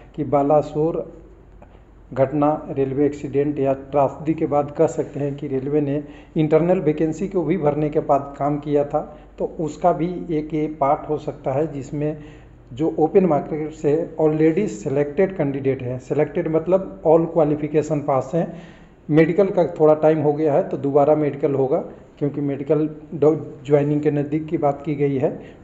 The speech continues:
उन कैंडिडेटों को भी लिया जाए। और ओपन मार्केट का तो अभी बात है, ये है, ओपन मार्केट का भी अभी कुछ दिनों में आ सकता है।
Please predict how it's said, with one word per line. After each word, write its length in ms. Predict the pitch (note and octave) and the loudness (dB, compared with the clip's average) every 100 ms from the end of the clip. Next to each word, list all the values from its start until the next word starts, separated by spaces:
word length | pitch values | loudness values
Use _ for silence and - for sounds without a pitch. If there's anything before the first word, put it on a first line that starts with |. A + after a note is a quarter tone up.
| A3+ | 2
उन 200 | G#3 - | 2 4
कैंडिडेटों 500 | D#3+ D3 D3 D3 D#3 | 2 2 2 2 2
को 140 | D#3 | 0
भी 180 | C3+ C#3+ | 0 -2
लिया 260 | C#3 C#3+ D3 | -2 4 4
जाए। 260 | C3+ D3 - - - - | 4 0 -2 -12 -12 2
और 160 | C#3+ C3+ - | 2 2 -2
ओपन 260 | D#3 D3+ F3 | -2 2 2
मार्केट 340 | E3 C3+ D#3 D#3 | 4 2 0 -2
का 120 | D3+ | -2
तो 140 | D3+ | 0
अभी 140 | B2+ C#3+ | -2 -2
बात 280 | C3+ C3 - | -2 -2 -2
है, 80 | C#3+ | -4
ये 120 | C#3+ D#3+ | 0 0
है, 200 | D3 G3 | 0 -2
ओपन 300 | C#3 C3+ C#3 | -6 -4 -4
मार्केट 380 | C#3+ B2+ C#3+ C3 | -2 -4 -4 -2
का 140 | C#3 | -2
भी 200 | B2+ D3+ F#3+ - | -2 -4 -6 -8
अभी 200 | C#3 C3+ | -8 -6
कुछ 300 | C#3 C#3+ C3 | -8 -10 -12
दिनों 260 | C3+ C3+ C3+ | -8 -6 -4
में 120 | C3+ | -4
आ 100 | C3+ | -2
सकता 340 | C3 C#3 - C3 | -2 -4 -4 -2
है। 140 | D3+ | -2